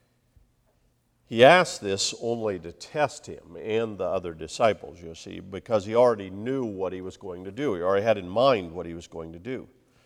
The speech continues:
And Philip said, "Eight months' wages. A, a, a person could wo-, work for eight months, for two-thirds of a year, and,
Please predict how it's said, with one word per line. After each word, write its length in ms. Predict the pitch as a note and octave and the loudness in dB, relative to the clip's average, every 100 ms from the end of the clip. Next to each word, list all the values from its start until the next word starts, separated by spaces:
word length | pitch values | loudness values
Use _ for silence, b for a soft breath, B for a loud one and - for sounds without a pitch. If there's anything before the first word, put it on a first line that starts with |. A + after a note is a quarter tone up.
| _ _ _ - | _ _ _ -8
And 200 | G2 G2 | -6 4
Philip 320 | D#3 D3 - | 6 8 6
said, 460 | - A#2+ G#2+ F#2 - _ _ _ _ _ _ _ | 0 -2 -2 -6 -20 _ _ _ _ _ _ _
"Eight 280 | C3 D#3 - | -6 -6 -6
months' 380 | B2+ C3+ A#2 - | -4 -2 -2 -6
wages. 1000 | A2+ A#2 D#3 D#3 A2+ F2 C#2+ G2 - - - | -10 -4 -2 -2 -6 -12 -20 -20 -20 -16 -2
A, 100 | B2 | -2
a, 360 | C3 A#2 A2+ - | 2 2 2 2
a 140 | A2+ | 0
person 640 | - - G3 F#3+ C#3 B2 | 0 4 6 6 0 -6
could 220 | - B2 | -8 -8
wo-, 380 | G#2 A#2+ D3+ D3 - | -4 4 4 2 -6
work 320 | C3 D3 D3 | 4 4 4
for 320 | - G#2 G2 - b b b b - | -4 -6 -6 -10 b b b b -2
eight 260 | D#3 F#3 C#3+ | 0 0 2
months, 280 | D3 A#2 | 4 4
for 160 | - G#2 | 2 -12
two-thirds 800 | - - G#3 F#3 F3+ D#3+ D#3+ C3 | -10 -6 -6 -2 4 4 4 2
of 180 | B2 G2+ | 0 0
a 60 | |
year, 580 | G2 G#2+ D3 E3 G2+ F2 F#2 A2 _ _ _ _ _ _ _ _ _ _ | -8 -10 -10 -6 -8 -10 -16 -20 _ _ _ _ _ _ _ _ _ _
and, 360 | A#2 A#2+ A#2+ B2+ | 2 2 2 -8